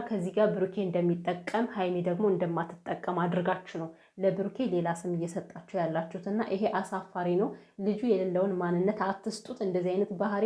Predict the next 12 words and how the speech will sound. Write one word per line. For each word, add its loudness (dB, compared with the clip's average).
ማንነትም 0
የለውም። 2
እንኳን 2
ለሀይሚ 4
አይደለም 2
ይሄ 0
ልጅ 2
ለሌላ 4
ሰው -6
የሚተርፍ -2
ልጅ -4
ነው -6